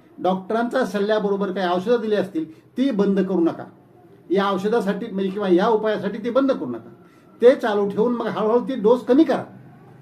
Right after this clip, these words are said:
आणि मग याच्यावर या, ग्रॅज्युअली शिफ्ट व्हा, म्हणजे कसलाही दुष्परिणाम होणार नाही. तर हे जे सगळे नियम आहेत घरगुती उपायाचे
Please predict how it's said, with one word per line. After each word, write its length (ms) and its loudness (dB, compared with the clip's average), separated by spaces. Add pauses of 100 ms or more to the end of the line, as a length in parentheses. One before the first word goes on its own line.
(180)
आणि 220 0
मग 140 6
याच्यावर 400 2
या, 120 -6 (680)
ग्रॅज्युअली 600 2
शिफ्ट 320 -2
व्हा, 100 -8 (480)
म्हणजे 320 2
कसलाही 360 -2
दुष्परिणाम 460 -4
होणार 180 -8
नाही. 180 -18 (920)
तर 80 -2
हे 160 6
जे 140 4
सगळे 260 0
नियम 300 0
आहेत 180 2
घरगुती 440 0
उपायाचे 560 -2